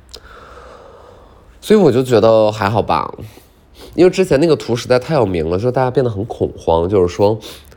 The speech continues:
有一个女人去接受了一个实验，她左半脸防晒，右半脸不防晒，然后大概就是过了十年之后，她左右半脸就看起来完全不是一个年龄的人。我倒没有仔细查这个原报告啊，但是，嗯，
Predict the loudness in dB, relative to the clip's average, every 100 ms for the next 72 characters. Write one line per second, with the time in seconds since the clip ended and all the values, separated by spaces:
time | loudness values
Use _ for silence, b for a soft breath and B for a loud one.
0 | _ -2 0 2 2 0 0 -2 -4 -4
1 | -8 -4 -4 -2 -4 -4 -4 -4 -6 -6
2 | -8 -8 -18 -20 B B B -2 -2 0
3 | 0 2 2 2 -2 -6 -6 -4 0 2
4 | 2 0 -2 -6 -6 -6 -6 -10 -4 -4
5 | -2 -2 -2 0 0 -2 -4 -6 -6 -6
6 | -2 0 0 -2 -2 -2 -2 -2 0 0
7 | 0 -2 -2 -4 -4 -6 -6 -6 -4 -6
8 | -6 -6 -8 -8 -8 -6 -4 -4 -4 -4
9 | -4 -4 -6 -10 -20 _ -20 B B B
10 | B B B B B 0 2 2 2 0
11 | 0 -2 -2 -2 -2 0 2 0 0 0
12 | 0 0 -2 -2 -4 -4 -4 0 2 2
13 | -2 -6 -12 -10 -6 -6 -6 -8